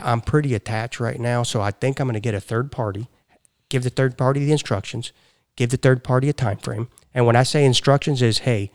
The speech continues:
the expectation is bring me back all the details. Let's, let's see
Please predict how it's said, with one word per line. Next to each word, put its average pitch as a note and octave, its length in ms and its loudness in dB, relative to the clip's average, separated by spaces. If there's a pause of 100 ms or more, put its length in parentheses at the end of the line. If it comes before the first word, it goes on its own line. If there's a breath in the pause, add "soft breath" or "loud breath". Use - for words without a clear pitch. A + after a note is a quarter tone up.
(280 soft breath)
the A#2+ 140 0
expectation C3+ 680 -2
is C#3+ 280 0 (1400 soft breath)
bring D3 200 2
me E3 120 -4
back A#2+ 300 -8 (180)
all B2 180 -4
the D#3+ 120 -2
details. B2 640 -4
Let's, B2+ 200 -4 (440)
let's A#2+ 340 0
see C3 720 0